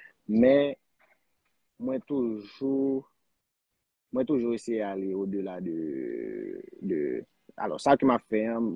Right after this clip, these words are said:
mwen, mwen focus sou li, you know, my customers, my people, my team. So, m toujou di yo ke, wi,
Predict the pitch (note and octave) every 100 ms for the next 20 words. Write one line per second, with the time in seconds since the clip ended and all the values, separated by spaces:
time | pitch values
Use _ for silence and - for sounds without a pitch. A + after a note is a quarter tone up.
0 | A2+ G2 A2+ - C#3 B2 B2+ - A#2 A#2+
1 | C3+ F#3 G3+ G#2 E2+ F#2+ F#2+ B2+ B2+ B2+
2 | B2 B2+ B2+ - _ F#2+ F#2+ F#2+ A#2 -
3 | C#3+ G#2+ F#2+ - D3+ G3+ B3 - _ _
4 | _ _ _ - - A#2+ A#2+ A#2 A#2 G2
5 | A2 A2 - G2+ G2 - _ _ _ _
6 | _ _ _ _ _ - A2 G#2+ C3 B2+